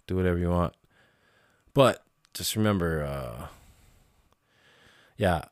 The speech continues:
you can swear and say almost whatever you want, but just, you know, fucking keep it nice, yeah?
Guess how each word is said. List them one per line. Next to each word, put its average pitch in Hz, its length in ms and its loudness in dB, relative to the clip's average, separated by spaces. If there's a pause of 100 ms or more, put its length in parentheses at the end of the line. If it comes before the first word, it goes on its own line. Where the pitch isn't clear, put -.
you 98 140 -4
can 101 100 2
swear 92 380 4
and 85 120 2
say 85 460 0 (160)
almost 104 380 6
whatever 80 240 0
you 80 80 -4
want, 78 220 -6
but 87 160 -4
just, - 460 -8
you 85 120 -8
know, 65 140 -14 (460)
fucking 87 280 -8
keep 117 240 -4
it 92 80 -4
nice, 67 380 -10 (220)
yeah? 92 180 -4